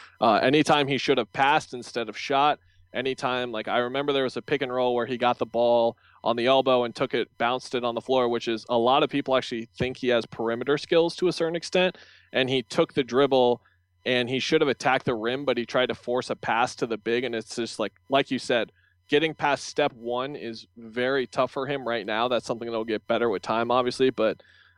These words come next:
I don't really see him as a viable fantasy option right now. And even as a dynasty type pick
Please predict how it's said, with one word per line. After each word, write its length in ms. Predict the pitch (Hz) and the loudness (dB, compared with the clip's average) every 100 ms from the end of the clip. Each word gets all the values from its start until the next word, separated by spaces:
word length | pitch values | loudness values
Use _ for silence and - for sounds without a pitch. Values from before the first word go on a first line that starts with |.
| - | 0
I 140 | 120 | 2
don't 300 | 139 143 139 | 4 4 2
really 240 | 123 123 117 | 0 -2 -2
see 180 | 127 120 | -4 -4
him 180 | 127 | -4
as 120 | 120 110 | -4 -4
a 60 | |
viable 340 | 117 120 117 113 | 0 2 2 0
fantasy 420 | 117 120 120 127 | -6 -6 -2 2
option 260 | 123 - | 2 0
right 120 | 131 123 | -4 0
now. 180 | 127 | 0
And 80 | 120 | 0
even 280 | 117 127 127 | 0 -2 -2
as 280 | 110 120 117 | 0 0 0
a 380 | 92 113 107 - _ _ _ _ - 143 | 0 2 0 -4 _ _ _ _ -20 -6
dynasty 580 | 127 113 123 120 - 120 | 0 0 0 -4 -4 -4
type 260 | 127 110 - | 0 0 0
pick 240 | - 120 | -4 -4